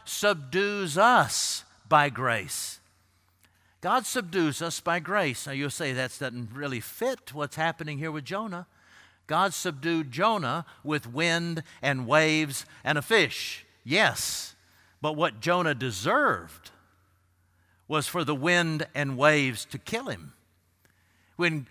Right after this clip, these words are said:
when Jonah disobeyed God, God had every right to kill him, to kill him with the wind and the waves. God had every right to let him drown in his suicide attempt,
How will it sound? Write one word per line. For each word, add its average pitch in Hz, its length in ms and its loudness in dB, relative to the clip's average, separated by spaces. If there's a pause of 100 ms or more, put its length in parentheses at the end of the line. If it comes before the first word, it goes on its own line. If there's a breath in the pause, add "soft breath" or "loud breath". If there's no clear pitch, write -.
(140 loud breath)
when 170 180 0
Jonah 226 400 6
disobeyed 185 640 4
God, 185 480 4 (220 loud breath)
God 220 200 10
had 185 200 6
every 233 260 6
right 202 400 6
to 175 100 -4
kill 320 300 -4
him, 131 240 -6 (140)
to 226 100 -6
kill 320 220 -4
him 294 100 -2
with 160 140 -4
the 151 80 -8
wind 135 260 -4
and 123 100 -4
the 120 60 -6
waves. 110 340 -4 (220 loud breath)
God 262 220 6
had 226 180 6
every 220 300 4
right 233 340 6
to 214 100 0
let 240 260 2
him 254 180 -2
drown 165 760 0 (320 loud breath)
in 185 140 -2
his 170 280 0
suicide 185 600 -2
attempt, 240 580 -8